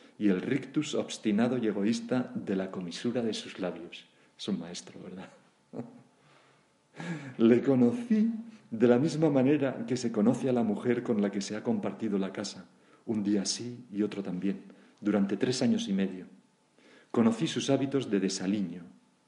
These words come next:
descubrí lo rutinario y mecánico de sus encantos, sus celos y su egoísmo. El encantamiento había terminado, y ahora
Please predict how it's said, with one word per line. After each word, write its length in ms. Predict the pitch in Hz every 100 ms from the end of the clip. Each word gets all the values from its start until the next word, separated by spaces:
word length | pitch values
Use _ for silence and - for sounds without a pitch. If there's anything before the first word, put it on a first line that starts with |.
| _ _
descubrí 640 | 101 98 - 104 101 135 156
lo 180 | 110
rutinario 680 | 98 - 95 101 98 117 127
y 40 |
mecánico 520 | 131 98 110 117 113 120
de 100 | 110
sus 260 | 107 -
encantos, 760 | 92 90 98 92 - 95 - - - -
sus 380 | - - 104 -
celos 640 | - 165 180 190 190 - -
y 80 | -
su 220 | - 95
egoísmo. 540 | 90 90 92 - - - _ _ _ _ _ _ _ _ _ _ _ _ _
El 120 | 113 107
encantamiento 640 | 101 107 98 107 127 123
había 240 | 104 101
terminado, 440 | 95 98 95 92 - - - _ _ _ -
y 120 | 101
ahora 340 | 107 101 85